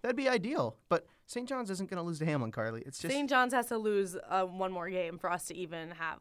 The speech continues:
Speaker 2: a for sure.
Speaker 1: it, to have any consideration.
Speaker 2: Exactly, because the N C double A released its regional rankings from which playoff teams are chosen,
Speaker 1: Mm-hmm.
Speaker 2: and we are not even in the top ten.
Speaker 1: Oh,
Speaker 2: Saint John's and
Speaker 1: goodness. <laughs>
Speaker 2: Bethel are, and thirty-two teams make the football playoffs, but twenty-seven are conference champions,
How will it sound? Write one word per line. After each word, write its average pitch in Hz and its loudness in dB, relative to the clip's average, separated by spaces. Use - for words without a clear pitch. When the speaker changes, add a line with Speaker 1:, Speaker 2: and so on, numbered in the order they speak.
Speaker 2:
a 175 -4
for 175 -8
sure. - -8
Speaker 1:
it, 117 -8
to - -6
have 185 2
any 180 2
consideration. 147 2
Speaker 2:
Exactly, 190 0
because 226 0
the 262 0
N 262 2
C 320 -4
double 294 2
A 269 2
released 226 -2
its 202 -4
regional 208 -2
rankings 214 -4
from 190 -2
which 180 -2
playoff 190 2
teams 190 -4
are 180 0
chosen, 202 -2
Speaker 1:
Mm-hmm. 151 2
Speaker 2:
and 214 2
we 233 0
are 240 2
not 208 4
even 202 0
in 190 -2
the 190 -2
top 165 -4
ten. - -12
Speaker 1:
Oh, 185 6
Speaker 2:
Saint 170 6
John's 220 4
and 240 2
Speaker 1:
goodness. 202 4
<laughs> - -
Speaker 2:
Bethel 208 4
are, 185 4
and 214 4
thirty-two 240 2
teams 220 -2
make 196 0
the 226 -6
football 247 2
playoffs, 262 -4
but 226 2
twenty-seven 208 0
are 190 0
conference 180 -2
champions, 190 -4